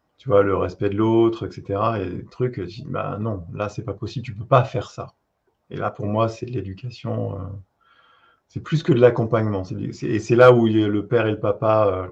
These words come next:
ting, ting, ting, ting, font du ping-pong, quoi. <laughs> Mais on peut pas faire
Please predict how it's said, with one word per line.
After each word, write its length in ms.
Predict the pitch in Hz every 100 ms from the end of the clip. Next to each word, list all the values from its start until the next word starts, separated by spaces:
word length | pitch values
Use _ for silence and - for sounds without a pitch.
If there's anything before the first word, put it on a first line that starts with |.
| -
ting, 160 | 143 -
ting, 220 | 139 131
ting, 220 | 135 127
ting, 200 | 131 123
font 120 | -
du 100 | 104
ping-pong, 400 | - 101 113 104
quoi. 160 | - 110 _ _ _ _ _ _ _ _ _
<laughs> 800 | - - - 165 175 165 - 170 _ _ _ - - _ -
Mais 80 |
on 60 | 110
peut 140 | 113
pas 140 | 117 123
faire 260 | 151 127